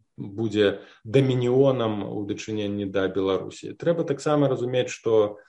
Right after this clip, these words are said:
змены могуць наступіць у Беларусі толькі пра-, пры ўмовах татальнага рас-, кантроля Расіі над эканамічнай і палітычнай сістэмай.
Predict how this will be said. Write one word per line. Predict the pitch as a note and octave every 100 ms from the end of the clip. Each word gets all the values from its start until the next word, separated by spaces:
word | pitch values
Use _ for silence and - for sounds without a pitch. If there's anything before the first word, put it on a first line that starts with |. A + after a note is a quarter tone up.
| _ _ _ A2
змены | G#2 C3+ E3+ F3 C#3+
могуць | C3+ D3+ C3+ B2+
наступіць | A#2+ - B2 - B2 -
у | G2
Беларусі | G#2 G#2+ A2+ D3+ D#3 C3
толькі | - B2+ B2+ - A#2 -
пра-, | A2 G#2+ G#2 - -
пры | C3+ B2+
ўмовах | A2+ A#2 C#3 C#3+ B2+ -
татальнага | A#2 - C3 B2 A#2+ A#2+ A2
рас-, | - - -
кантроля | A2 G#2+ B2 A#2+ G#2+
Расіі | G#2 G#2 - A#2+ A2
над | G2+ G#2 G2
эканамічнай | G2 G#2 G2+ A2+ C3+ - B2
і | G#2+
палітычнай | G2 G2 G2+ - -
сістэмай. | - - - - -